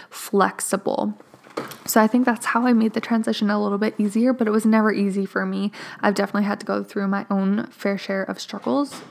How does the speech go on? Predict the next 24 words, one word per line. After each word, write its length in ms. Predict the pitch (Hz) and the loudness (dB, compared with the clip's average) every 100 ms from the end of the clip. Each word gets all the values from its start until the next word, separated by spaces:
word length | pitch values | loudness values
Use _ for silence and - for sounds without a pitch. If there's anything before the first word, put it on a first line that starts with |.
| - _ | -20 _
But 120 | 240 | 0
this 140 | 277 - | 0 2
goes 240 | 247 247 | 2 2
into 340 | 233 220 233 226 | 2 2 2 4
the 160 | 220 | 4
next 300 | 214 - - | 2 -2 -6
question 500 | - 226 269 269 262 | -2 0 2 2 0
super, 380 | - - 220 226 | -2 0 2 2
super 260 | - 208 208 | 0 -2 -2
smoothly. 500 | - 202 - - 226 | -2 -2 0 -2 -2
So 360 | - 226 220 | 0 2 2
it 100 | - | 4
was, 240 | 220 214 208 | 2 2 0
"Do 140 | 208 | 0
you 80 | 226 | 0
have 140 | 262 | 2
any 240 | 269 226 202 - _ _ | 4 4 2 -4 _ _
financial 640 | - 208 208 208 - - - _ 214 | -4 -2 0 -2 -4 -6 -8 _ -6
advice?" 500 | 190 - - - - | -4 -8 -10 -16 -4
And 200 | 214 202 | 0 2
the 100 | 214 | 2
answer 280 | 214 202 220 | 0 -2 -2
is 180 | 208 - | -2 -4
yes. 240 | - - | -8 -8